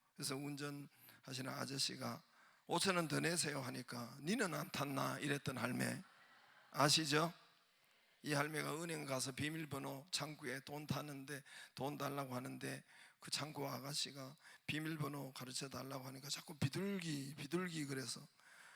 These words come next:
"할매 농담하지 말고 똑바로 알려주세요." 하니까 "구구구구" 그랬던, 그랬던 할매예요. 이 할매가 이제 못 배운 영어를 배우-, 배웠어요. 배우게, 배웠는데 이제 그래서 자꾸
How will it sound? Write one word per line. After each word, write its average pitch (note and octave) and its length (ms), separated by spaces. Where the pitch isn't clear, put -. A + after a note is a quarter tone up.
"할매 A3+ 300
농담하지 F3+ 640
말고 D#3+ 240
똑바로 E3 400
알려주세요." D3 540
하니까 C#3+ 240
"구구구구" C3+ 920
그랬던, C3+ 480
그랬던 D#3+ 380
할매예요. C3+ 720
이 D3+ 100
할매가 F3 400
이제 B2+ 260
못 E3 180
배운 D#3 320
영어를 C#3+ 480
배우-, C3 420
배웠어요. C#3 520
배우게, B2 340
배웠는데 C3+ 840
이제 B2 440
그래서 B2 500
자꾸 - 400